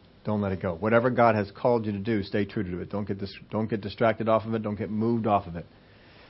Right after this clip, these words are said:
Stay true to what God has called you to do. There'll be times that God will change the call. I told you before when I was, uh, first got out of school, <clears throat> I took on, uh, being a youth minister. I knew I wasn't called to be a youth minister, but I took on being a youth minister. God said, "It's okay, go ahead and do this."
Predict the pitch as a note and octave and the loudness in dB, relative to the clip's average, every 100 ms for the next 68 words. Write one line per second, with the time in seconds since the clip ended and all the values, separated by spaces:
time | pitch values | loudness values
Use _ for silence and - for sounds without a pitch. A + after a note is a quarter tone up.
0 | - - A#2 - C3+ G#2+ G2 G2 F#2+ F#2+ | -6 4 4 4 0 0 0 -4 0 -2
1 | F2+ - F#2+ F2+ F2 F2 E2+ - - - | -2 -6 -6 -6 -6 -6 -8 -12 -20 -20
2 | - - - - - B2 C3+ C3+ C3+ A#2+ | -20 -20 -20 -8 2 4 4 4 4 4
3 | A#2+ B2 B2 C#3 B2+ G#2+ A2+ A2 B2+ - | 8 8 6 2 0 -2 -2 -2 -2 -12
4 | - _ - - - - G2+ G#2 A#2 G#2 | -20 _ -20 -20 -20 -8 -2 0 0 -2
5 | G#2 G2 A2+ G#2+ G2+ G2+ G2 G2+ F#2+ F#2 | -4 0 2 2 0 0 -2 0 -2 -2
6 | - - - - - A#2 G#2 A2 G#2 G2 | -10 -20 -20 -20 -2 -2 2 4 4 2
7 | G2 A#2 A#2+ B2 - - _ _ _ B2+ | -2 -2 -2 -6 -18 -20 _ _ _ -4
8 | A2 E2+ - - G2 F#2+ G#2 G#2 G2+ F#2+ | -4 -6 -16 -6 -4 -4 -4 -2 -2 -2
9 | F#2 F2+ G#2 G2 G#2 G2+ A2 A2 B2 - | -2 -2 -2 0 -4 -2 -2 -2 -8 -16
10 | - - A2 G2+ G#2+ G#2 G2+ G2 F#2+ A2+ | -20 -6 -2 0 4 4 2 -2 2 2
11 | G#2+ G#2+ G#2+ G#2 G#2 A2+ A2 - D#3 - | 2 2 2 0 -2 -2 -4 -6 -20 -20
12 | - - - - - - G#2 G2+ G2 A2+ | -20 -20 -20 -20 -20 -8 0 0 2 0
13 | A2 G#2+ A2 G#2+ G#2 G#2 A#2 A2+ C#3 A2 | 0 2 2 2 0 0 -2 -2 -4 0
14 | G2 G2 G#2+ G2+ G#2+ G#2 G#2+ G#2+ G2+ G2 | 2 2 -2 -2 -6 0 0 2 0 0
15 | G#2 G#2 A#2+ | 0 2 0